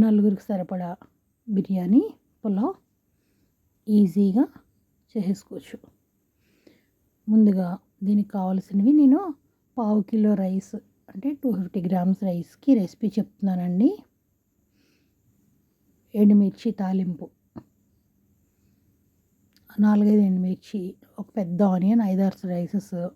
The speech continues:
కరివేపాకు, జీడిపప్పు, వెల్లుల్లి.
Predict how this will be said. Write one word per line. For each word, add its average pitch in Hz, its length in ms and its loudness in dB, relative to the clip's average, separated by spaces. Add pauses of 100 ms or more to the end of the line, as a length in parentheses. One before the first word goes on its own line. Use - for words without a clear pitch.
(220)
కరివేపాకు, 185 680 -4 (800)
జీడిపప్పు, 202 600 0 (1900)
వెల్లుల్లి. 214 500 4